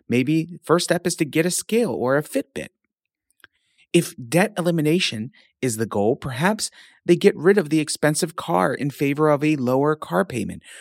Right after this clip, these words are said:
or perhaps they cancel unnecessary subscriptions, or perhaps they cut up the credit cards. What's important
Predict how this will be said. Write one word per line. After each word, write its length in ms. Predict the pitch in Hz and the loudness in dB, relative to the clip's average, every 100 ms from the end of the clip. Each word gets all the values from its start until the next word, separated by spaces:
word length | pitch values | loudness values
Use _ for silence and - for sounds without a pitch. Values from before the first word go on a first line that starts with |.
| - - | -20 -4
or 120 | - 147 | 0 0
perhaps 340 | 156 202 202 | 2 0 0
they 100 | 160 | -2
cancel 520 | - - 190 202 139 | -4 -2 0 0 -2
unnecessary 640 | - 139 143 139 127 143 143 | 0 0 0 -2 -4 -2 -2
subscriptions, 760 | - 143 - 196 - - - - - - - _ | -4 -8 -2 0 0 -6 -8 -18 -20 -20 -20 _
or 40 | 214 | -4
perhaps 280 | 220 262 240 | -2 0 0
they 100 | 196 | 0
cut 240 | - 170 | -2 0
up 160 | 262 - | 0 -2
the 60 | |
credit 260 | - 277 349 | -2 -2 -2
cards. 420 | - - - - _ _ _ _ _ _ _ _ _ _ - | -6 -8 -12 -20 _ _ _ _ _ _ _ _ _ _ -2
What's 180 | 185 220 | 0 2
important 720 | 208 - 277 302 143 127 | 2 0 -2 -2 -2 -8